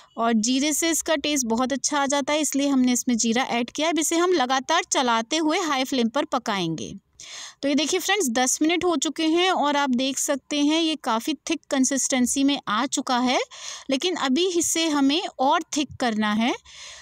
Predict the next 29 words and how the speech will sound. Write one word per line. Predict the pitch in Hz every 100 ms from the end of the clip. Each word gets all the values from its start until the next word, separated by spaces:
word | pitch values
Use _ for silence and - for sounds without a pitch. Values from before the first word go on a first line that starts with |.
| - -
तो |
ये | 285
देखिए | 320 277 359
फ्रेंड्स, | 370 381 381
अब | 359 -
करीब | 311 359 -
करीब | 330 330 302
मुझे | 285 330
पन्द्रह | - 262 254 294
से | 311 339
बीस | 262 220 285 - 294
मिनट | 302 294
हो | 294
चुके | 269 277 294
हैं | 294 302 320 311
और | 254 269 285 285
अब | 240 254
ये | 262 302
जो | 269 320
हमारा | 311 269 247 262
बैटर | 240 226 247
है | 277
बिल्कुल | 277 254 302 359 415 _ _ -
परफेक्ट | 247 - 294 -
है | 359
कुरेरी | 330 285 247 262
तोड़ने | 269 254 247 254
के | 262
लिए। | 262 269